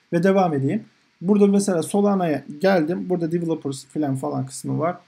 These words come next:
Ekosisteme tıkladığım zaman ekosistemde bulunan diğer bütün projeleri bakabiliyoruz. Mesela Oracle'la alakalı kaç tane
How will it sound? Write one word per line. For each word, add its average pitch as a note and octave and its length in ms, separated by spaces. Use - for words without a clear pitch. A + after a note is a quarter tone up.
Ekosisteme E3 580
tıkladığım D#3 460
zaman C3+ 320
ekosistemde E3 720
bulunan E3 460
diğer F3+ 300
bütün G3+ 240
projeleri D3+ 600
bakabiliyoruz. D#3 560
Mesela C#3 260
Oracle'la E3+ 480
alakalı D3+ 460
kaç E3 240
tane C3 160